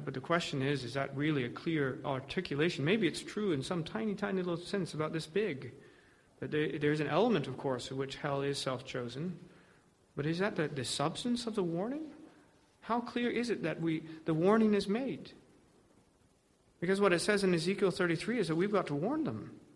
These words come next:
"Son of man, speak to the children of your people and say to them, 'When I bring the sword upon a land and the people of the,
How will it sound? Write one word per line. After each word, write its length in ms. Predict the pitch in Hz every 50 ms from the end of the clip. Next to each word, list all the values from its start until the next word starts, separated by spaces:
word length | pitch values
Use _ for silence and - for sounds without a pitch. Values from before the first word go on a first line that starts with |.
| - - _ _ _ _ _ _ - -
"Son 200 | - - 262 269
of 80 | 254 196
man, 200 | 220 254 247 208
speak 320 | - - - 277 311 311
to 80 | - 311
the 100 | 302 262
children 380 | - - 233 196 165 143 143
of 80 | 139 135
your 120 | 139 131
people 320 | 131 135 139 123 - - 123
and 120 | 127 131
say 240 | - - 233 269 320
to 140 | 294 262 240
them, 140 | 180 139 143
'When 120 | 151 165
I 100 | 170 160
bring 300 | 151 147 170 214 262 285
the 100 | 277 262
sword 280 | - - - 240 240 233
upon 320 | 226 233 - 220 226 226
a 40 | 214
land 320 | 208 202 202 214 226 220
and 120 | 190 160 147
the 40 |
people 360 | 151 - - 226 226 - 220 208
of 80 | 180
the, 140 | 156 143 143